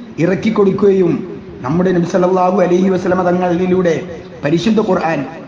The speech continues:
നമുക്ക് ലഭിക്കുകയും ചെയ്തു. ഈ മറ്റു ഗ്രന്ഥങ്ങളിലെല്ലാം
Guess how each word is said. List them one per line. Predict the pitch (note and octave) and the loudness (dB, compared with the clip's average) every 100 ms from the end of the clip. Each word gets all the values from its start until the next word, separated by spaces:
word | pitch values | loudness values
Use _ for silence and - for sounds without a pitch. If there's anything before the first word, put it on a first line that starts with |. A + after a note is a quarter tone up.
| - | -4
നമുക്ക് | D3+ F3 F#3+ | 0 0 0
ലഭിക്കുകയും | D#3+ D3 - F#3 D#3+ C#3+ | -2 -2 -2 2 2 2
ചെയ്തു. | - C3 B2 B2 - - - - - - - - - - - - - - - - - - - - - - - - - - - - - - - - - A3 | -2 -6 -6 -10 -14 -20 -20 -20 -20 -20 -20 -20 -20 -20 -20 -20 -20 -20 -18 -18 -18 -20 -20 -20 -20 -20 -20 -20 -20 -20 -20 -18 -18 -16 -18 -16 -4 2
ഈ | C#4 C#4 D4 - - - - - - - | 4 4 0 -6 -12 -14 -16 -18 -18 -4
മറ്റു | G3 G#3 - | -2 -2 0
ഗ്രന്ഥങ്ങളിലെല്ലാം | D4+ B3 A#3+ C4 B3 A3 G3+ F#3 C3 | 2 4 4 4 4 2 2 0 -2